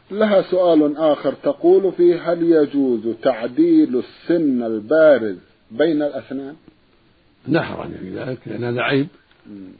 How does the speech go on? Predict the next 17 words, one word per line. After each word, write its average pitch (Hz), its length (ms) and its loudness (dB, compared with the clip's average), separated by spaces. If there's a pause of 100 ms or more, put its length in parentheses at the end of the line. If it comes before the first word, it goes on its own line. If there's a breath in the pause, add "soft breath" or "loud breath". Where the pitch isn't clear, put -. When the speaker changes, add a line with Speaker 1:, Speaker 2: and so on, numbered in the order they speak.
(200)
Speaker 2:
إذا 104 200 -12
أصلح، 135 360 -10
وإذا 131 220 -4
أصلح 139 340 -8
فلا 135 200 -6
بأس، 87 300 -16
ليس 147 160 -4
من 131 140 -2
التفليج 113 460 -4
الذي 104 240 -6
ينهي 104 280 -8
عنه. 87 200 -14 (880 soft breath)
فإذا 110 220 -10
كان 113 260 -8
به 98 220 -4
عيب 107 280 -4
زائد 117 400 -6